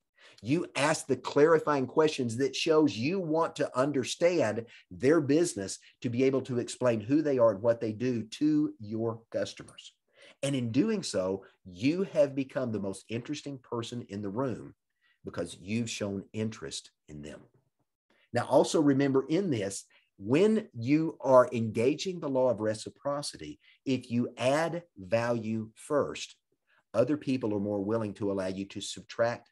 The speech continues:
value from them as they're willing to do something for you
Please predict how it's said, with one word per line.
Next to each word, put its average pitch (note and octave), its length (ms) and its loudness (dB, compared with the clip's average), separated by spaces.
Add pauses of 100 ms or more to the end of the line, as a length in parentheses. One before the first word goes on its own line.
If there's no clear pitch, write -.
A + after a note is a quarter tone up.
(120)
value F#2+ 460 -4
from F2 260 -12
them F#2 360 -4 (580)
as F#2 200 -4
they're G#2 200 0
willing G#2+ 400 -2
to G2+ 120 -8
do G2 220 -4
something G2 480 -8
for F2+ 160 -8
you G2+ 420 -4